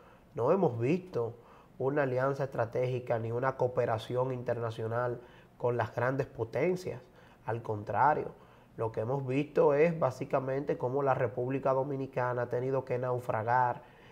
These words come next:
en un mar muy incierto, donde lamentablemente el pueblo dominicano es, ha tenido que pagar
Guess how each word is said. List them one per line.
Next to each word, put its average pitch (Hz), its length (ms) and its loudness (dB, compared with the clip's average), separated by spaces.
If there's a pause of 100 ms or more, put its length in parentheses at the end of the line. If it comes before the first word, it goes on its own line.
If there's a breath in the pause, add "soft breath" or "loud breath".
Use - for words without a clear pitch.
(180 loud breath)
en 110 140 -6
un 135 220 -4
mar 135 280 2
muy 131 340 2
incierto, 135 800 0 (420 loud breath)
donde 120 600 2 (280 loud breath)
lamentablemente 127 1040 0
el 113 120 -4
pueblo 131 440 2
dominicano 123 640 -2
es, 113 60 -4 (280)
ha 123 160 0
tenido 127 260 0
que 120 140 -8
pagar 127 580 0